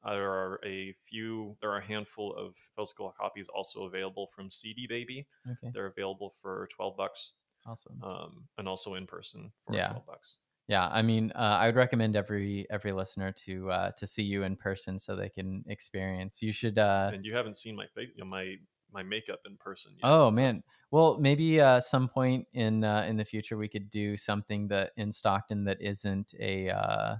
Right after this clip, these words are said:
Speaker 2: open mic where you could perform more than three songs, you know?
Speaker 1: Yeah, I mean, I have a couple of s-,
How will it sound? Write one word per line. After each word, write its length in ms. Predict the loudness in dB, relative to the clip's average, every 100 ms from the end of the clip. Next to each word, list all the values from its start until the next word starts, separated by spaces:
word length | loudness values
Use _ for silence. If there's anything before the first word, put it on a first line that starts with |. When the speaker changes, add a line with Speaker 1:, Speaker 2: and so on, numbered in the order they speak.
| -8 _ _ _ _ _ _ 0
Speaker 2:
open 280 | 2 2
mic 300 | 2 0 0
where 80 | -4
you 160 | -6 -6
could 240 | -8 -10
perform 460 | -6 -6 -2 0 0
more 240 | 0 0
than 240 | -2 -6 -6
three 180 | -8
songs, 480 | -6 -4 -4 -6 -8
you 120 | -8 -4
know? 80 |
Speaker 1:
Yeah, 220 | 0 0 -2
I 40 | -6
mean, 240 | -6 -4
I 100 | -2
have 180 | -2 -4
a 60 |
couple 380 | -2 -2 -2 -6
of 60 |
s-, 80 | -6